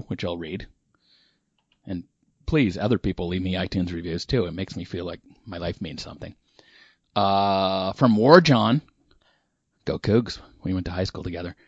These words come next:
Um, uh, "I like learning about the economics of comedy.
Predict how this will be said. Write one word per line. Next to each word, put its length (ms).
Um, 260
uh, 640
"I 100
like 300
learning 240
about 180
the 140
economics 640
of 100
comedy. 440